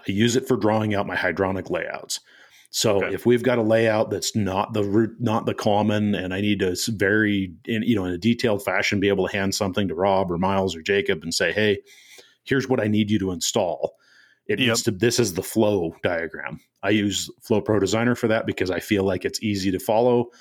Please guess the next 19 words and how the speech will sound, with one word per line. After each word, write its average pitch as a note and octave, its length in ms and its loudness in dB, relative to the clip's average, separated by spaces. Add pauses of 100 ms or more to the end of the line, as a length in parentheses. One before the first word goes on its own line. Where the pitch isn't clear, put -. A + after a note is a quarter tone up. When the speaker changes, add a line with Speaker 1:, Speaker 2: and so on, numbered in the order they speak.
(220)
Speaker 1:
and G2+ 100 -2
it's F#2 140 -4
easier, G2 460 2 (140)
easy G#2+ 240 2
enough G2 340 -2
for G2 120 0
me F#2+ 140 -2
to F2+ 80 -6
drag F#2 320 0
and F2 120 -8
drop, F2+ 400 -6
put G#2 180 -2
things F#2 280 -2
in F#2+ 300 -2
where F#2 180 0
they E2+ 100 -4
need F2 160 -4
to F2 60 -8
go, A#2 480 2